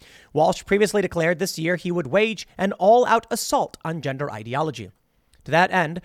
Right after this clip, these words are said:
Walsh spent at least the last several months working on a transphobic documentary called What is a Woman?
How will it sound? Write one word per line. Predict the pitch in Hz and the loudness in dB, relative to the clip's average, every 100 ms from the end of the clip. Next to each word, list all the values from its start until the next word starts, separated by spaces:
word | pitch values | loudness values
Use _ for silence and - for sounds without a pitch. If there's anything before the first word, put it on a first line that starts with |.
| - _ - | -16 _ 2
Walsh | 151 196 | 4 4
spent | - - 180 | 2 0 0
at | 180 | 0
least | 156 214 - | -2 -6 -4
the | 170 | 0
last | 175 185 | 0 2
several | 185 185 | 0 0
months | 156 160 147 | 0 -2 -2
working | 160 160 | -2 -2
on | |
a | 151 | -4
transphobic | - 165 160 156 151 - | -4 -6 -4 -6 -4 -4
documentary | 131 - 226 262 214 214 _ _ | -6 -2 -4 0 -4 -4 _ _
called | 208 196 202 143 | 2 2 2 0
What | 254 | 0
is | 277 254 | 0 -2
a | |
Woman? | 247 208 117 | -2 -2 -4